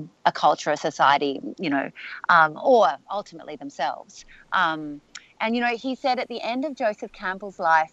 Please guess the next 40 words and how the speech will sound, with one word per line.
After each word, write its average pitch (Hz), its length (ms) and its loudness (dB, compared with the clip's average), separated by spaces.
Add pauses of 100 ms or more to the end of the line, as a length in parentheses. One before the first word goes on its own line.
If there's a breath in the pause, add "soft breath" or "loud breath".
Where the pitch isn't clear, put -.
(140)
he, 185 420 -6 (280 soft breath)
you 214 80 -4
know, 185 80 0
one 208 140 4
of 233 80 0
the 226 80 0
things 196 460 -6
that, 165 320 4
that 165 380 -2
Jax - 460 2
was 185 220 -14
talking 254 340 -6
about 170 300 2
was 175 160 -10
that, 170 200 -6 (300)
you 220 80 -6
know, 175 300 0 (340)
he, 190 400 -4
you 208 220 -6
know, 180 120 -2
what 196 240 8
about 190 640 8 (340)
working 202 600 0
in 170 640 -6
intimate 226 520 0
pairs 170 580 4
or 170 140 -6
in 170 120 -6
groups? 208 560 -4
You 165 80 -4
know, 156 100 -4
where's 208 420 4
that? 190 220 6
How 220 180 -4
does 220 160 -6
that 190 180 2 (120)
come 175 160 -10
into 165 540 -8
these 156 220 -8
mythologies? 160 640 -2